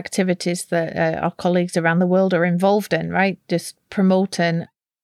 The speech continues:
not only promoting bilingualism, but, like I said, making sure that parents, uh, and teachers can make informed choices. The thing about language is it's around us all the time and everybody has an opinion about it, right?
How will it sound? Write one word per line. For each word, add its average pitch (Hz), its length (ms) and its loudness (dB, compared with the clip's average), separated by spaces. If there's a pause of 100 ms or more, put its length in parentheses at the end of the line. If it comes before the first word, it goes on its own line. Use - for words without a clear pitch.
(220)
not 233 160 2
only 233 140 4
promoting 208 500 2
bilingualism, 190 720 2
but, 185 180 -2
like 196 220 0
I - 20 0
said, 185 320 0
making 190 400 2
sure 196 320 0
that 165 280 -4 (320)
parents, 180 680 0
uh, 165 320 0
and 170 240 -2
teachers 180 560 -4 (500)
can 196 120 2
make 190 180 2
informed 190 640 2
choices. - 720 -2 (540)
The 196 120 0
thing 254 240 0
about 226 220 2
language 208 340 2
is 175 240 0
it's 180 160 -6
around 190 360 2
us 185 100 -2
all 185 160 2
the 175 280 -2
time 175 260 2
and 170 120 0
everybody 180 400 0
has 180 200 -2
an 175 80 2
opinion 202 400 2
about 175 400 -4
it, - 120 -6
right? 180 280 0